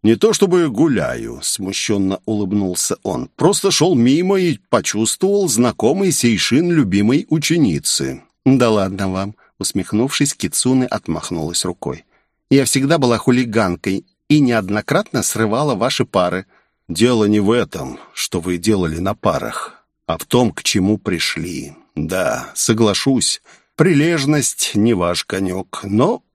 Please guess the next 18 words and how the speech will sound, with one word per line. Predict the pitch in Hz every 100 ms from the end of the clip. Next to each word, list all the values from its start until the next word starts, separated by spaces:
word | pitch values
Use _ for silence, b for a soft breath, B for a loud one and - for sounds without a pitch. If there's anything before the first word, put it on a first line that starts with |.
| _ -
результаты | 160 143 135 - 110 117 175 -
оказались | 156 151 160 123 147 160 110
выше | 113 -
всяких | 139 - 113 123 -
похвал». | 156 - 104 131 147 _ _ _ _ _ _
«А | 92 90
вы | 95 165 247
всё | 233 - 175
такой | 180 131 - 120 139
же | 113 110
льстец», | 113 107 - - - 92 87 82 -
улыбнулась | 95 98 92 92 92 85 95
Редзю. | 87 82 - 87 110 143
«Ну, | 165 180
давайте | 180 175 131 131 131
уже, | 131 117
не | 120 147
тяните. | - 170 127 113 113 127 127